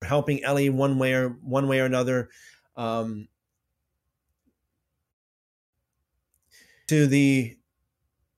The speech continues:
articles in the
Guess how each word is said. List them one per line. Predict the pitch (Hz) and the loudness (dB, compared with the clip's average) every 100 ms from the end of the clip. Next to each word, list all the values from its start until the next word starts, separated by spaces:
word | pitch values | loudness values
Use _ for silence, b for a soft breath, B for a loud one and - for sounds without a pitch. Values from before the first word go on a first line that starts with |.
| _ _ _ _ _ _ | _ _ _ _ _ _
articles | 139 151 151 147 139 135 - 139 - - | -2 0 2 2 2 0 -2 -4 -10 -16
in | 123 131 131 | -8 -6 -4
the | 127 123 117 | -4 -4 -6